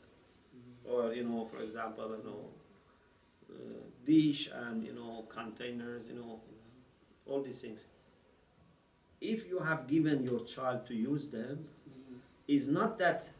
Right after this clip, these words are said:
he has now ownership and you don't have ownership, and if you use it, it's zulm.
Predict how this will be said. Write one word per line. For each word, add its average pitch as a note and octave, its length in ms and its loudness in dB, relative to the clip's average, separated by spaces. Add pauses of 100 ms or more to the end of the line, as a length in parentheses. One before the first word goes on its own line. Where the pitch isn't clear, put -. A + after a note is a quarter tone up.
he D#3 280 10
has C3 280 6
now C#3 420 4 (100)
ownership A3 1120 12
and C3 120 2 (800)
you B2+ 140 6
don't D3+ 280 8
have A#2+ 180 2 (100)
ownership, E3+ 760 4 (260)
and C3 220 4
if D#3+ 260 10
you A#2+ 320 4
use E3+ 300 12
it, F#3+ 280 8 (380)
it's A#2+ 220 -4
zulm. A2 320 2